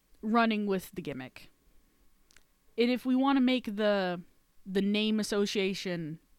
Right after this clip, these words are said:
quite lit-, I, I mean, the fact that there's, like, no association, I guess would be the best way to put it, in that Patty could be she, he, they,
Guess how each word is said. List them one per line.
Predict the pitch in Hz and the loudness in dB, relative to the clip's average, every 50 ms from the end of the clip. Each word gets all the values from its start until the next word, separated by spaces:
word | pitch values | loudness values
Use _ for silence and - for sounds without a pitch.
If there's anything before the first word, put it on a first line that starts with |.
| _ _ _ - - _ _ _ _ _ | _ _ _ -20 -20 _ _ _ _ _
quite | - 254 240 214 - | 0 0 0 0 0
lit-, | 202 208 202 202 - _ | -2 -4 -4 -4 -6 _
I, | 202 208 202 - - 175 208 - - | -4 -4 -4 -6 -10 -12 -12 -10 -6
I | 214 | -4
mean, | 220 196 180 | -4 -4 -4
the | 190 | -2
fact | - 226 220 - | -2 -2 -2 -2
that | - 175 | -4 -6
there's, | 185 180 175 170 - - _ | -4 -4 -4 -4 -8 -12 _
like, | - 175 147 - _ - - - _ | -8 -8 -8 -8 _ -18 -20 -4 _
no | 208 202 220 247 262 214 | 4 6 6 6 6 4
association, | 170 - 156 147 151 - - 160 127 135 - - - - 151 - | 4 0 -4 -6 -6 -8 -8 -10 -10 -10 -10 -10 -10 -12 -10 -8
I | - 165 | -8 -4
guess | 180 185 175 - | -2 -2 -2 -2
would | 202 180 | -4 -6
be | 175 | -6
the | 170 160 | -4 -4
best | 165 170 - | -4 -4 -4
way | 160 - | -6 -8
to | 165 | -6
put | - - 196 160 | -4 -2 -2 -2
it, | 170 - - - - - _ - - _ _ | -2 -4 -6 -14 -20 -20 _ -20 -20 _ _
in | - 208 185 | -4 -4 -2
that | 175 165 156 143 - - _ _ _ - - _ _ - _ - | -2 -2 -4 -4 -6 -12 _ _ _ -20 -20 _ _ -20 _ 0
Patty | - 208 196 180 160 170 | 2 4 4 4 0 -4
could | - - 196 175 160 | -4 -4 -6 -4 -4
be | 180 180 180 170 165 160 160 - - _ _ _ _ - - - - - _ _ - _ _ _ _ _ - _ _ - | -6 -6 -6 -4 -6 -6 -8 -10 -12 _ _ _ _ -20 -20 -20 -20 -20 _ _ -20 _ _ _ _ _ -20 _ _ -6
she, | - - 247 226 214 | -2 0 0 0 2
he, | 185 196 214 208 202 196 | 0 0 0 0 0 0
they, | 170 190 196 196 190 185 175 170 180 165 | 0 0 2 2 2 2 0 -2 -4 -6